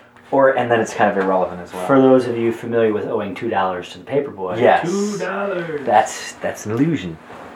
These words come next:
Speaker 2: Yes.
Speaker 1: Um,
Speaker 2: An illusion.
Speaker 1: so, let's see, I
Speaker 2: Illusion.
Speaker 1: got, uh, I got a fifty dollar gift card and, uh, spent that on guitar. I bought Guitar Hero two for my Xbox three sixty.
Speaker 2: Right.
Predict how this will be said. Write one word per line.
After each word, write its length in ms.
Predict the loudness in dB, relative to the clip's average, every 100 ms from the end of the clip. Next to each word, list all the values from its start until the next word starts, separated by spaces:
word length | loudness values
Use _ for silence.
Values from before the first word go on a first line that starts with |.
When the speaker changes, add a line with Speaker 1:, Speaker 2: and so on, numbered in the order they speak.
| -12
Speaker 2:
Yes. 560 | -6 -6 -6 -12 -16 -18 -20 -18 -2
Speaker 1:
Um, 420 | 0 2 0 -2 -12 -18 -20 -20 -10
Speaker 2:
An 200 | -8 -6
illusion. 480 | -4 -4 -4 -8 -12
Speaker 1:
so, 420 | -2 0 2 2
let's 260 | 2 -2 0
see, 200 | 0 2
I 80 | 2
Speaker 2:
Illusion. 40 | 2 0 0
Speaker 1:
got, 40 |
uh, 380 | 2 2 2 0
I 80 | 0
got 160 | 0
a 180 | 2 0 -4 _ _
fifty 220 | -8 -2
dollar 200 | 0 0
gift 220 | 0 -6 -4
card 380 | -2 -2 -6 -18 _ -10
and, 400 | -4 -2 -2 0
uh, 400 | 0 2 2 0
spent 320 | -6 -4 -2 2
that 100 | 2
on 160 | 0
guitar. 260 | -4 -4 2
I 40 |
bought 160 | 2 2
Guitar 240 | -2 -4 -4
Hero 220 | -4 -8 -10
two 420 | -4 -4 -4 -10 -20 _ -20 -20 -20 -20
for 120 | -10 -2
my 80 |
Xbox 380 | -2 -2 -6 -8
three 260 | -8 -8 -8
sixty. 600 | -10 -12 -12 -18 -20 -8
Speaker 2:
Right. 260 | -8 -8